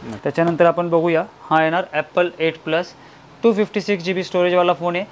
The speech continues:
Speaker 1: हम्म.
Speaker 2: आपल्या व्ह्यूअर्सला लावूया मात्र आणि मात्र अकरा हजार रुपये. बाहेरची selling चालते बारा हजार ते तेरा हजार रुपये फिक्समध्ये विकलं जातं, सगळ्यांना माहीत पण असतील याचे rates. तर आपण हा देऊया फक्त अकरा हजार रुपये.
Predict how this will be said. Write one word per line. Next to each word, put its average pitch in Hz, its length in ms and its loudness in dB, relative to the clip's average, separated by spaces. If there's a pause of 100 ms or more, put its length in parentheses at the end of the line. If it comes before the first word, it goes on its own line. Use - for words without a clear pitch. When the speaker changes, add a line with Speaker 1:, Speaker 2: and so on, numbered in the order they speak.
(160)
Speaker 1:
हम्म. 143 120 -4
Speaker 2:
आपल्या 190 220 2
व्ह्यूअर्सला 190 380 2
लावूया 185 280 2
मात्र 180 340 0
आणि 185 120 0
मात्र 180 360 2
अकरा 170 260 2
हजार 151 180 0
रुपये. 131 220 -6
बाहेरची 165 400 -2
selling 175 260 -4
चालते 170 240 -4
बारा 151 320 2
हजार 160 220 0
ते 175 140 -8
तेरा 156 280 2
हजार 147 160 0
रुपये 147 180 -4
फिक्समध्ये 156 440 -4
विकलं 139 280 -4
जातं, 147 180 -8
सगळ्यांना 160 340 -2
माहीत 147 300 -10
पण 165 100 -4
असतील 156 200 -6
याचे 147 180 -6
rates. 160 200 -4 (440)
तर 147 40 0
आपण 151 220 0
हा 170 80 2
देऊया 170 220 0
फक्त - 380 -4 (100)
अकरा 160 240 0
हजार 131 180 0
रुपये. 120 220 -10